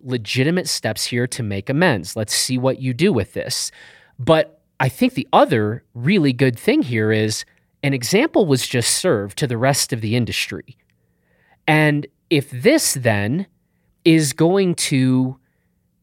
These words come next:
keep other big companies or small companies or whomever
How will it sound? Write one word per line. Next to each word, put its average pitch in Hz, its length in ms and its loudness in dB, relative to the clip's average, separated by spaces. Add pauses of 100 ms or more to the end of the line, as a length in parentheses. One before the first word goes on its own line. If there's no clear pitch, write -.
(120)
keep 185 480 -2 (500)
other 156 460 2 (280)
big 123 240 2
companies 113 800 -2 (240)
or 127 340 2 (220)
small 269 340 2
companies 120 520 0
or 123 120 0
whomever 143 640 2